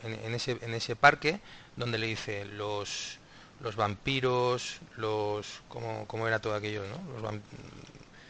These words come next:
los, los vampiros, los fantasmas, eh, es decir, todo, todo este, todo este tipo de entidades que la teosofía te describe como entidades del astral,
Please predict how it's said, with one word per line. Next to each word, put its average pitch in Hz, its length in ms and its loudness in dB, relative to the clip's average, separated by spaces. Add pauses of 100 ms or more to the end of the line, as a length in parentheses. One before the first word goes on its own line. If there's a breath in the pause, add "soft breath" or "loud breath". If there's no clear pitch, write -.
(800 loud breath)
los, 117 180 -2
los 110 160 0
vampiros, 143 300 6
los 135 100 6
fantasmas, 139 840 8 (480 loud breath)
eh, 120 260 0
es 143 140 0
decir, 131 220 2
todo, 175 220 4
todo - 200 2
este, 180 380 4
todo 170 180 0
este 180 200 4
tipo 175 200 4
de 170 80 10
entidades 156 640 10
que - 100 4
la 120 100 10
teosofía 127 600 8
te 139 240 4
describe 131 560 4
como 120 300 4
entidades 113 560 6
del 117 160 8
astral, 98 540 8